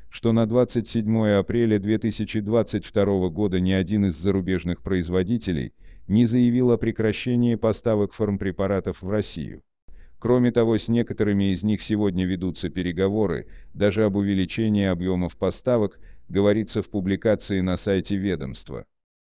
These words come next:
Уточняется, что временное отсутствие препаратов может возникать из-за поиска новых логистических путей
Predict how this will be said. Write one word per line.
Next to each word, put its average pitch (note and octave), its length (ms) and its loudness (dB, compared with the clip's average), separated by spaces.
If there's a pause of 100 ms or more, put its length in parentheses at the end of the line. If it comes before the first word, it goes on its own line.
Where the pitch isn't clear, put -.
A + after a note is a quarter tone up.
(1500)
Уточняется, G2+ 920 0 (200)
что - 240 0
временное B2 580 0
отсутствие A2 640 -2
препаратов G#2+ 680 2
может G#2+ 340 -2
возникать G2 540 -2
из-за E2 260 -6
поиска B2 600 -2 (300)
новых B2+ 400 2
логистических A2 840 -2
путей B2+ 500 -2